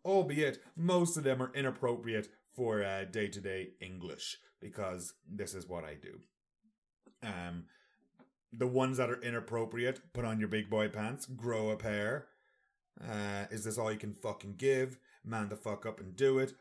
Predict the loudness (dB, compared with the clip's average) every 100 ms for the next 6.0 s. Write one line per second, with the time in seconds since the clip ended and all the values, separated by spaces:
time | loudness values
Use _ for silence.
0 | -14 -4 -4 -4 -10 -6 -6 -6 -10 -4
1 | -4 -4 -4 -2 2 2 2 0 -2 -6
2 | -10 _ _ _ -4 -2 -2 -2 -4 -2
3 | 0 2 4 4 2 0 -4 -8 _ _
4 | -2 2 2 4 2 4 4 6 4 2
5 | 2 6 6 6 4 2 -2 -4 -8